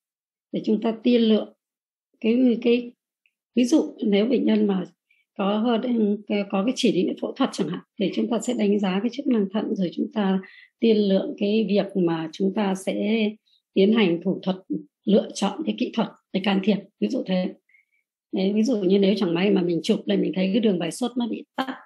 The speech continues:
bị hẹp, mà khả năng là không đưa được ống soi lên thì mình sẽ không làm cái kỹ thuật mà, ờ, nội soi ngược dòng tán sỏi, ví dụ như vậy. <clears throat> Về chụp xạ hình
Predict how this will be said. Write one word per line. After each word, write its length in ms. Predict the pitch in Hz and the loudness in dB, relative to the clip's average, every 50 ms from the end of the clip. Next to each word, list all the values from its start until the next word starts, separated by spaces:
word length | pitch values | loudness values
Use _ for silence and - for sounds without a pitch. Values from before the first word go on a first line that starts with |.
| _ | _
bị 100 | - - | -10 -8
hẹp, 220 | 208 - 190 - - - _ _ _ _ _ _ _ _ _ _ _ _ _ - | -6 -4 -4 -6 -6 -10 _ _ _ _ _ _ _ _ _ _ _ _ _ -6
mà 140 | 202 175 151 | -4 -4 -4
khả 180 | - 202 170 | -4 -6 -4
năng 240 | 151 170 185 185 185 | -2 0 0 2 2
là 220 | 190 185 185 156 | 0 0 -2 -4
không 440 | - - - - 233 220 220 220 220 | -8 -6 -2 0 2 2 2 2 0
đưa 160 | 214 226 220 | 2 2 2
được 200 | 208 196 180 - | 2 0 -2 -6
ống 200 | - 214 196 202 | -4 -4 -2 -2
soi 260 | 220 - 240 214 202 196 | -2 -2 0 0 0 0
lên 100 | 196 190 | 0 -2
thì 120 | - 180 | -4 -4
mình 180 | 156 165 180 170 170 - - - - - | -4 -4 -6 -8 -10 -12 -14 -12 -8 -6
sẽ 140 | 233 - | -6 -6
không 220 | 214 - 240 214 196 | -4 -2 -2 0 0
làm 280 | 196 185 175 160 156 - - | 0 -2 -2 -4 -8 -10 -10
cái 100 | 202 190 | -8 -8
kỹ 120 | - 240 - | -6 -8 -6
thuật 160 | - 208 - - | -6 -6 -6 -4
mà, 140 | - 180 180 170 165 - _ _ _ _ _ _ _ _ _ | -4 -4 -4 -6 -8 -12 _ _ _ _ _ _ _ _ _
ờ, 220 | - 196 170 160 165 170 170 - - | -6 -6 -6 -6 -8 -10 -12 -8 -4
nội 220 | 170 208 - - | -2 -2 -2 -2
soi 240 | - - 220 220 208 | -2 -2 0 2 2
ngược 140 | 202 190 196 | 2 0 -2
dòng 260 | - - 180 165 160 | -4 -6 -6 -4 -4
tán 140 | 185 190 233 | -4 -4 -4
sỏi, 220 | - 226 202 170 160 | -2 -2 -4 -2 -2
ví 60 | - 240 | -2 -2
dụ 120 | - 240 | 0 0
như 100 | 214 208 | 0 0
vậy. 100 | 208 214 - - _ _ _ _ _ | 0 -2 -6 -12 _ _ _ _ _
<clears throat> 300 | - - - - - - _ _ _ _ _ _ _ _ _ _ _ _ _ _ _ _ - - - - - - _ _ _ _ _ _ _ _ _ - | 0 0 0 0 -2 -12 _ _ _ _ _ _ _ _ _ _ _ _ _ _ _ _ -14 -14 -14 -16 -20 -20 _ _ _ _ _ _ _ _ _ 2
Về 260 | 220 208 196 190 190 - | 4 4 4 2 2 2
chụp 140 | 226 220 214 | 0 0 0
xạ 260 | - - - 214 196 202 | 0 -4 -6 -6 -4 0
hình 380 | 180 214 196 180 170 156 - | 2 2 2 2 0 -2 -8